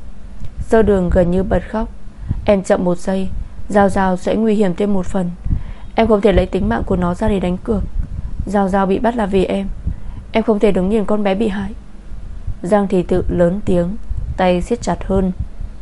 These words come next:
"Vậy em định lấy chính mạng sống của mình ra để đánh đổi à?" Ngay lúc ấy, một người đàn ông chạy vội tới. "Giám đốc Giang, đã tìm thấy Hứa Tĩnh Huyên và cô Giao Giao rồi.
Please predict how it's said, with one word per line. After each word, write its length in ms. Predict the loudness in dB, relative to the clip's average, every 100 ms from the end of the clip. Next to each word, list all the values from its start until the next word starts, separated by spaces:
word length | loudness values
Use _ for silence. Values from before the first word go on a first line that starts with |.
| -12 -12 -12 -14 -16 -16 -16 -2
"Vậy 160 | 4 4
em 160 | 4 2
định 280 | 0 0
lấy 200 | 2 0 0
chính 200 | 0 0
mạng 160 | 0
sống 180 | 0 2
của 100 | 2
mình 200 | 2 0
ra 160 | 0 0
để 100 | 0
đánh 200 | 2 2
đổi 200 | 2 0
à?" 160 | -4 -8 -10 -8 -10 -10 -12 -14 -4
Ngay 180 | 2 4
lúc 160 | 4
ấy, 320 | 4 2 2 -4 -14 -8 0
một 100 | 2
người 160 | 4
đàn 120 | 2 2
ông 220 | 2 0
chạy 200 | 0 0
vội 220 | 4 6
tới. 320 | 8 8 6 6 4 2 -2 -12 -2
"Giám 220 | 4 4
đốc 120 | 4
Giang, 280 | 4 4 6 4 4 2 6 6
đã 140 | 8
tìm 220 | 6 6 6
thấy 180 | 4
Hứa 220 | 6 4 4
Tĩnh 200 | 4 4
Huyên 320 | 4 4 2
và 120 | 2
cô 200 | 2 2
Giao 180 | 2 2
Giao 200 | 2 2
rồi. 240 | 2 4